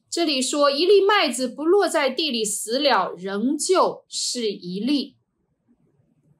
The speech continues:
若是死了，就结出许多子粒来。”弟兄姊妹，我们试想一下，在这节的经文里面，我们知道这节经文乃是说到基督的死，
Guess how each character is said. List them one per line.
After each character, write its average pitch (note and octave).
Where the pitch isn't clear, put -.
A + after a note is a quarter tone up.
若 F#4+
是 D4
死 B3+
了， A3+
就 A#3+
结 G3+
出 C#4+
许 G3+
多 D#4
子 F3+
粒 A3+
来。” D3+
弟 G#3
兄 A3
姊 A3
妹， F#3
我 A#3
们 B3
试 E4+
想 E3+
一 F3
下， F3
在 F4
这 F#4
节 A#3+
的 A#3
经 C4
文 G#3
里 F#3
面， G3
我 A3
们 C#4+
知 F4
道 E4
这 D#4+
节 A3+
经 C#4
文 A3
乃 F3+
是 A#3+
说 E4+
到 C4
基 D#4
督 D#4+
的 A#3+
死， -